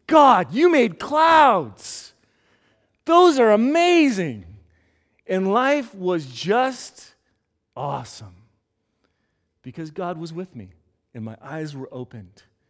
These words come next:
to even the simplicity of the fact that he created clouds, and they're an amazing thing in themselves.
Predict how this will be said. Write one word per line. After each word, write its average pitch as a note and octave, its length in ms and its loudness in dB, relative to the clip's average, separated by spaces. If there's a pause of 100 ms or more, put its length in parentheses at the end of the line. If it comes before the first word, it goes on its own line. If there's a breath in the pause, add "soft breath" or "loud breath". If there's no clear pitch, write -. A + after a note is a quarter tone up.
(420)
to C3+ 120 -16
even D3+ 340 -12
the B2+ 80 -12
simplicity D3+ 680 -14
of A#2 100 -12
the A2 80 -14
fact C3 320 -12
that G#2+ 120 -18
he C3 140 -14
created B2 480 -14
clouds, A#2+ 680 -20 (580)
and G#2 120 -20
they're A2+ 120 -16
an A2+ 80 -14
amazing A2+ 380 -14
thing A#2 180 -16
in A#2+ 80 -14
themselves. G2+ 760 -20